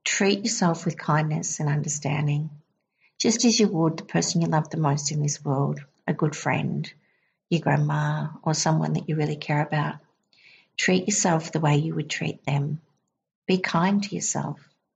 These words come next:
Understand that it's okay to make mistakes. That's life. What challenges we face today set us up for the challenges of tomorrow to make us more resilient and to learn and to be stronger next time. And just understand and recognise that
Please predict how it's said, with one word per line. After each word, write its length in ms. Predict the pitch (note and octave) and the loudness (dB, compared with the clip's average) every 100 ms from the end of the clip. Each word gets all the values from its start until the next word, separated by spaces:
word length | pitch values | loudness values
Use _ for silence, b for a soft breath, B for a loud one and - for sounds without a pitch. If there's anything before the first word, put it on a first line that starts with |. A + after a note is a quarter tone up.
| _ _ _ - | _ _ _ 0
Understand 580 | G3+ G#3 - G#3 G3+ G3+ | 4 4 4 4 6 4
that 100 | G3 | 2
it's 140 | G3+ | 0
okay 340 | C4+ - G#3 C#4+ | 0 2 2 2
to 60 | |
make 220 | G#3 - | 2 0
mistakes. 440 | D#3+ - - - - | -2 -2 -2 -2 -2
That's 200 | G#3 - | -2 0
life. 640 | C3 - - - - - - | 0 0 -2 -8 -16 -16 -4
What 280 | F3 - - _ - | -2 -2 -6 _ -4
challenges 480 | F3 F3 E3 D#3+ | 2 2 2 -2
we 80 | E3+ | -4
face 280 | D#3 D#3 D3+ | 0 2 2
today 340 | D3 - D#3 | 0 0 0
set 200 | D#3+ D#3+ | 0 0
us 160 | D3+ - | -2 0
up 200 | D3 - | -2 -2
for 100 | - | -6
the 80 | D3+ | -6
challenges 560 | - D#3 D#3 D#3 D3+ | -2 -2 -2 -4 -6
of 140 | D#3 - | -6 -4
tomorrow 420 | E3+ D#3+ G#3 F#3 | -2 2 2 2
to 160 | - F3+ | 0 -2
make 260 | D3+ - | -2 -2
us 220 | D3+ D#3 - B B B - | 0 0 -4 B B B 2
more 180 | D#3+ | 4
resilient 640 | D#3 D#3 D3+ D3+ D3+ C#3+ C#3+ | 4 2 0 2 2 0 0
and 140 | C#3+ C#3+ | 0 0
to 100 | C#3+ | -2
learn 320 | D3+ D3+ D3 D#3 | -2 0 0 0
and 160 | D3+ | -4
to 80 | - | -6
be 80 | D3+ | -8
stronger 420 | - D3+ D3 D#3 | -2 0 2 2
next 300 | D3 C#3+ - | -2 -4 -4
time. 380 | D3+ D3 D3 - _ _ _ b b b b b - | -2 0 -2 -4 _ _ _ b b b b b 2
And 120 | A3 | 4
just 260 | C#4 C4+ G#3+ | 4 2 2
understand 540 | G3 F#3 - E3 D#3+ | 0 0 2 4 6
and 100 | D#3 | 6
recognise 580 | D3+ D3+ - D#3 D#3 - | 4 0 0 2 2 2
that 220 | D#3+ - | -2 -2